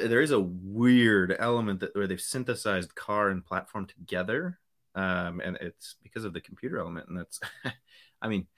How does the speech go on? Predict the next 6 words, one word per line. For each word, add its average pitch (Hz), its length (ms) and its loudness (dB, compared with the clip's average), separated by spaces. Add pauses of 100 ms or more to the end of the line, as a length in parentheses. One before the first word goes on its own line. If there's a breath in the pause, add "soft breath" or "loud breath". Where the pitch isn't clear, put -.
(280)
computers 120 440 4
are 101 160 8
infiltrating 110 760 0
everything, 98 600 0 (140)
right? 98 240 -2
That's, 98 340 -4